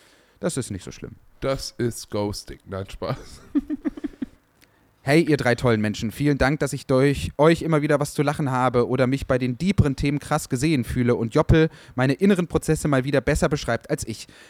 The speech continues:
Speaker 1: Kann leider in Hamburg doch nicht dabei sein, weil es für mich jetzt länger in eine Klinik geht, um mal zu gucken, wie man den Schirm erst aufmacht, wenn es wirklich regnet. Oh.
Speaker 2: Oh, fuck, Mann.
Speaker 1: Vielleicht könnt ihr mir und auch allen anderen, die gerade eine harte Zeit haben, ein bisschen Kraft und Liebe ins Mikro sprechen.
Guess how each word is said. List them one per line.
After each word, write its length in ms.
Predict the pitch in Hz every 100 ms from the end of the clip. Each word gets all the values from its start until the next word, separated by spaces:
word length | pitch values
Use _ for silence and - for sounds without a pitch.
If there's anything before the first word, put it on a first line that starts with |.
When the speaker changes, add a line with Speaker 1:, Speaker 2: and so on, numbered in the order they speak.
| _
Speaker 1:
Kann 180 | 214 226
leider 260 | 131 113 107
in 120 | 107
Hamburg 340 | 127 131 127
doch 180 | 165 151
nicht 180 | 135 -
dabei 240 | 120 107
sein, 240 | 107 110 107
weil 100 | 120
es 120 | -
für 80 | 131
mich 140 | 127
jetzt 200 | 135 -
länger 400 | 123 156 180 165
in 140 | 139 143
eine 240 | 135 139
Klinik 400 | - 190 180 123
geht, 220 | 135 131
um 120 | 131
mal 140 | 131 127
zu 120 | -
gucken, 360 | - 170 180 131
wie 80 |
man 160 | 135 127
den 120 | 120
Schirm 380 | - - 175 185
erst 300 | 127 143 -
aufmacht, 480 | 135 147 - 147 -
wenn 140 | 123
es 180 | 127 -
wirklich 380 | 117 113 131 -
regnet. 400 | 120 110 98 -
Oh. 240 | 107 90 92
Speaker 2:
Oh, 280 | 123 123 120 -
fuck, 120 | 117
Mann. 60 | 117 -
Speaker 1:
Vielleicht 420 | 113 170 208 -
könnt 220 | 190 175
ihr 120 | 165 160
mir 340 | 170 208 208
und 120 | 143
auch 120 | 135
allen 220 | 131 143 143
anderen, 360 | 165 160 127
die 100 | 127
gerade 340 | 117 123 139 -
eine 200 | 123 123
harte 220 | 123 -
Zeit 300 | - 127 -
haben, 160 | 127
ein 100 | 117
bisschen 260 | 110 - 113
Kraft 300 | - 135 -
und 160 | 113 120
Liebe 240 | 139 143
ins 180 | 113 -
Mikro 240 | 143 - 139
sprechen. 380 | - 131 135